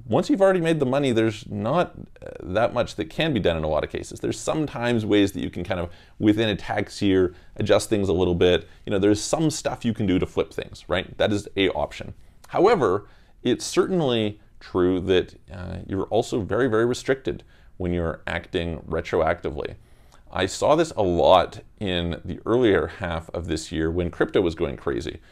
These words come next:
If you think about it, you know, the crypto markets went up approximately one and a half trillion dollars in about six months. So it's a lot of people who gained a lot of net worth, and suddenly we're scrambling to say, "Holy shit,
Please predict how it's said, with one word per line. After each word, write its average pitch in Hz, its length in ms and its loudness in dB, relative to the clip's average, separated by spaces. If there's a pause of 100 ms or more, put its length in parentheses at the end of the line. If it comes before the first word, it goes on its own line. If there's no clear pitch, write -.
(140)
If - 80 -10
you 214 60 -2
think 117 200 -4
about 110 240 4
it, 104 140 -2
you 98 100 -4
know, 82 100 -2
the - 80 -6
crypto - 280 -2
markets 87 480 -2
went 87 180 -4
up 82 120 0
approximately 82 500 -8
one 85 180 -6
and 69 60 -6
a - 40 -8
half - 160 -10
trillion 104 400 -2
dollars 90 460 -2 (320)
in 87 60 -6
about 82 240 -2
six - 320 -8
months. 90 300 -2 (320)
So 92 360 4 (300)
it's - 80 -4
a 135 40 4
lot 90 340 4
of 90 40 -2
people 101 220 -2
who 95 60 0
gained 85 180 0
a 80 40 0
lot 82 220 2
of 87 60 0
net 85 180 -2
worth, 120 380 2 (320)
and 95 360 0
suddenly 110 380 2
we're 95 140 2
scrambling 104 560 0
to 92 60 -2
say, 95 340 4
"Holy 156 400 2
shit, - 440 0